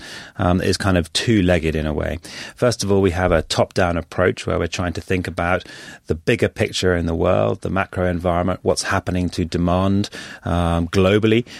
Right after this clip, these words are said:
uh, and what's happening to supply. And we kind of bring in a commodity analysis into that area of our, our, our portfolio construction and investment process. On the other side of the equa-, the equation is we look at the company specifically. So we spend a lot of time analyzing the companies,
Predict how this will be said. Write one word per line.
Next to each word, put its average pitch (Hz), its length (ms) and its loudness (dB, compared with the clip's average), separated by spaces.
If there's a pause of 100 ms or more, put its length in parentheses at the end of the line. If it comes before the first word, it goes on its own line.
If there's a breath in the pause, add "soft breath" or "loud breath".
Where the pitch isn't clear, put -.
(120 loud breath)
uh, 101 140 -4
and 104 120 2
what's 101 140 2
happening 87 400 -2
to 85 140 -4
supply. 78 440 -2
And 80 80 -2
we 87 80 0
kind 92 160 0
of 85 200 -2
bring 107 220 2
in 87 220 2
a 85 80 0
commodity 95 500 0
analysis 82 600 0
into 80 220 -2
that 82 220 0
area 78 480 0
of 80 140 -2
our, 80 260 0
our, 82 180 -2
our 87 120 -2
portfolio 82 480 -2
construction - 580 -6
and 73 100 -6
investment 82 460 -6
process. - 460 -2 (600 loud breath)
On 98 60 -2
the 101 120 2
other 131 180 2
side 90 320 2
of 80 100 2
the 80 140 2
equa-, 82 540 -2
the 85 140 -2
equation 85 420 0
is 87 100 -2
we 90 120 2
look 90 140 0
at - 60 -6
the 82 80 -8
company 87 400 -2
specifically. 85 640 0
So 76 160 -2
we 87 80 0
spend 87 260 -2
a 82 60 0
lot 90 200 2
of 92 100 -2
time 80 260 -4
analyzing 87 560 0
the 80 100 -2
companies, 82 540 -2